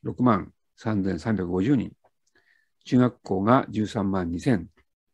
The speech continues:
七百七十七人となっています。なんと最近三年間は、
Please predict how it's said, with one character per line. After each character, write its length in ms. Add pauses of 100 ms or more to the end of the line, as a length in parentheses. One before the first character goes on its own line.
(160)
七 160
百 200
七 180
十 100
七 180
人 180
と 100 (380)
な 80
っ 20
て 140
い 20
ま 120
す。 360 (1200)
な 140
ん 120
と 200
最 240
近 200
三 280
年 180
間 220
は、 240